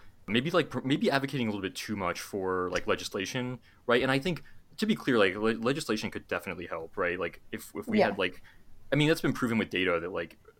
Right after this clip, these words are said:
Speaker 1: the effect of regulation on sustainability is, like, right, like, if the government would just step in and be like, "Factories have to do this,"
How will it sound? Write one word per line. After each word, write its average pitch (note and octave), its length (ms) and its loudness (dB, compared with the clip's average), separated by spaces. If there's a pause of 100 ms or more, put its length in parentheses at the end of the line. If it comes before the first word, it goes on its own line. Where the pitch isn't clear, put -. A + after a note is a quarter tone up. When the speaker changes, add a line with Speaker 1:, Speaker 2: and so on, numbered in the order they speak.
(140)
Speaker 1:
the G2+ 140 2
effect B2+ 320 -2
of G2 100 -4
regulation F#2+ 560 -2
on F2+ 220 -4
sustainability F#2+ 760 -6
is, G#2 120 -4
like, F2 180 -4
right, A2+ 220 4
like, A2 100 4
if G2+ 60 -2
the A2 60 -6
government B2 240 2
would G2+ 80 -2
just - 100 -6
step - 200 -2
in F#2 80 -2
and E2+ 80 -4
be F2 80 -4
like, E2+ 200 -6
"Factories F2+ 360 -2
have G2 140 -2
to - 80 -14
do F2+ 100 -10
this," F2 280 -4